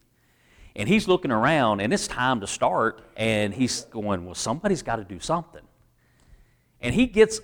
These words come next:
up, and he walks up, and he gets up there, and he opens the Bible up to Isaiah, and he starts preaching out of Isaiah,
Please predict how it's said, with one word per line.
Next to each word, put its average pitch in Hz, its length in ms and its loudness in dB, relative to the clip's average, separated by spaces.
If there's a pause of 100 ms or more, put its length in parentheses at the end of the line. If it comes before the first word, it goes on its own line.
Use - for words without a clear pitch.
up, - 460 0 (1200)
and 123 140 -4
he 185 100 2
walks 175 400 -4
up, 160 240 4
and 113 100 -6
he 139 80 -4
gets 180 280 0
up 160 160 2
there, 147 140 4
and 113 80 0
he 117 100 0
opens 143 420 0
the 117 80 -2
Bible 117 480 2
up - 160 0
to 127 80 2
Isaiah, 101 680 0 (360)
and 107 220 -2
he 151 200 -4
starts 147 380 0
preaching 170 380 0
out 139 140 4
of 120 100 0
Isaiah, 101 760 2